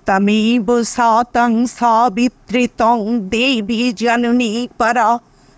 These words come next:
तैव धर्यति सर्वं तैतत्सृजति जगत्।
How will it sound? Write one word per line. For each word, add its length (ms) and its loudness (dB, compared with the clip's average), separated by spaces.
तैव 680 0
धर्यति 1000 -2
सर्वं 840 -2
तैतत्सृजति 2000 0
जगत्। 560 0